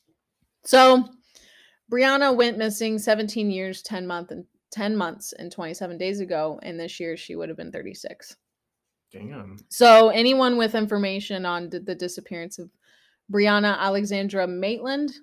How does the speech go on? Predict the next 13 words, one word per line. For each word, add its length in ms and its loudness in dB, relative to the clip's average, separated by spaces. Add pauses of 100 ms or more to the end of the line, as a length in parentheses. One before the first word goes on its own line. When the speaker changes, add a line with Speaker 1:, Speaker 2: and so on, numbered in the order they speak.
(420)
Speaker 1:
she's 220 -4
a 40 -4
Caucasian 580 0
female, 440 -4
brown 360 -2
hair, 280 -4
brown 320 -6
eyes, 260 -12
five 320 -2
feet 300 -10
inch-, 280 -10 (140)
five 300 0
feet 300 -6